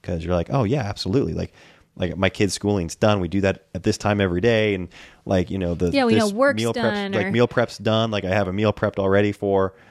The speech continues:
Speaker 1: for Thursday night or whatever, whatever the night is. Yeah, we can do that. Uh,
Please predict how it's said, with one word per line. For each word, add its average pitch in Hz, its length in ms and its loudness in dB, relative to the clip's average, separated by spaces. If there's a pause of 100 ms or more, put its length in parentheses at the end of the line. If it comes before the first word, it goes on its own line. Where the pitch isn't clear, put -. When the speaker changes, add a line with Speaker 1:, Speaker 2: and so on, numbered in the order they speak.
(300)
Speaker 1:
for 101 300 4
Thursday 107 420 0
night 101 300 0
or 87 180 0
whatever, 104 320 4
whatever 107 300 -2
the 95 80 -4
night 101 320 -2
is. 98 440 -2 (120)
Yeah, 135 160 4
we 107 80 6
can 104 120 -2
do 113 160 -2
that. 87 280 -4 (340)
Uh, 92 300 -2